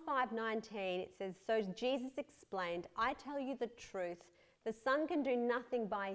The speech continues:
himself. He does only what he sees the Father doing. Whatever the Father, the Father does,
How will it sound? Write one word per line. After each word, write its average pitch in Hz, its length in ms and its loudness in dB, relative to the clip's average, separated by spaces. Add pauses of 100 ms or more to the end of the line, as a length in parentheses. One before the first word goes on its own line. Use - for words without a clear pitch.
himself. 185 640 -4 (720)
He 247 140 2
does 247 320 6 (180)
only 285 300 4
what 269 120 0
he 233 80 0
sees 226 360 -2
the 208 100 -4
Father 196 400 -4
doing. 175 440 -4 (720)
Whatever 240 280 4
the 302 120 0
Father, 247 420 2 (600)
the 226 100 -4
Father 220 340 2
does, 175 480 0